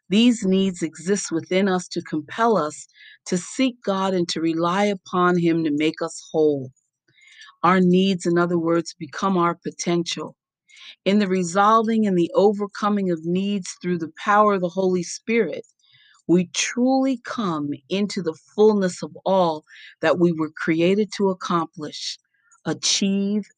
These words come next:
and fulfill in our lives. Our needs are the launching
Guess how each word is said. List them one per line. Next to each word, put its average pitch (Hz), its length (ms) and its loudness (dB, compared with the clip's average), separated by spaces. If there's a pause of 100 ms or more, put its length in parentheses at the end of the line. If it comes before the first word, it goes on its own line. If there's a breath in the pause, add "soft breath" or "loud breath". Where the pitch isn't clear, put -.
and 208 300 2
fulfill 196 640 2
in 147 120 -2
our 156 180 0
lives. 151 680 -6 (840 loud breath)
Our 180 160 2
needs 185 360 2
are 160 140 -2
the 151 120 -4
launching 170 520 0